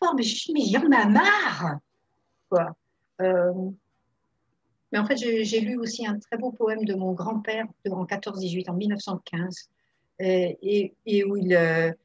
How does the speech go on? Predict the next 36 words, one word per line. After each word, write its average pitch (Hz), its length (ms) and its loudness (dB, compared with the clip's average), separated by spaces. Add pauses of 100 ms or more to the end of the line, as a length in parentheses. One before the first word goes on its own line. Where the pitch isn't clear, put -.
(280)
et 190 80 6
il 185 180 2
crie - 480 0
effectivement 190 680 -4
ça, 233 360 -2 (880)
et 220 160 0
il 196 260 -2 (400)
dit 285 340 -2 (480)
que, 202 220 0 (280)
que 196 60 -2
les, 185 280 4
les, 175 220 -2
les 185 240 0
hommes 269 160 4
sont 208 280 -4
en 190 140 -2
train 233 260 -6
de, 185 260 -4 (480)
de 190 80 2
faire 247 380 2 (760)
souffrir 214 680 -4 (140)
les 220 160 4
femmes, 208 520 -2
les 220 200 4
mères, 226 360 2
les 226 160 0
fiancées, 233 720 -2
les 220 240 -2
épouses. 226 500 -4 (420)
Et 226 120 6
il 220 140 2
dit, « 247 240 0 (340)
En 226 100 2
votre 294 360 2
nom 269 220 6
à 240 100 4